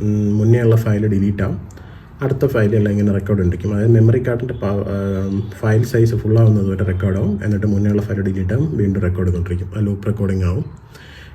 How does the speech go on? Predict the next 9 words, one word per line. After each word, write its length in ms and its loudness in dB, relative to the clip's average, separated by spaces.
ലാംഗ്വേജ് 420 4
അങ്ങനെ 280 2
കുറച്ച് 240 0
ലാംഗ്വേജസ്, 540 6
ഹിന്ദി, 260 4
ഹിന്ദി 220 6
ഒന്നും 140 4
പറ്റത്തില്ല, 260 0
ഇംഗ്ലീഷ്, 320 4